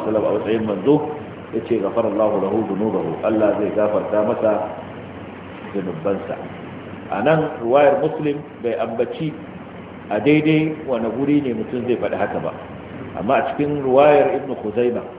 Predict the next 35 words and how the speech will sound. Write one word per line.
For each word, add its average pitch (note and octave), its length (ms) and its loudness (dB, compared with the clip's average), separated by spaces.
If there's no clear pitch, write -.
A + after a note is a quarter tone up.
ya B2 220 6
ambaci, A2 460 -2
yace, A#2 260 -4
"Man A2+ 220 -4
sami'a D3 280 0
al-mu'adhdhin C#3 520 -2
yatashahhadu." A#2 880 2
Wanda C3+ 280 6
ya C3+ 80 6
ji C#3 80 0
mai C3 140 0
kiran C3 260 2
sallah B2+ 240 2
yana B2+ 220 0
ashhadu, G#2+ 500 -2
wato F2 200 -8
yana B2 240 2
faɗar A2+ 260 0
kalmar C3+ 300 2
shahada C3 380 2
da - 140 -4
take A2 180 -8
cikin A2+ 180 -10
kiran A#2 240 -4
sallah, C#3+ 300 0
"Ashhadu A2+ 300 0
an A#2+ 100 0
la B2 80 4
ilaha A#2+ 320 4
illallah A#2+ 380 2
wa - 180 -4
ashhadu A2+ 280 -4
anna A2+ 180 -2
Muhammadar A#2+ 420 -2
Rasulullah." B2 800 2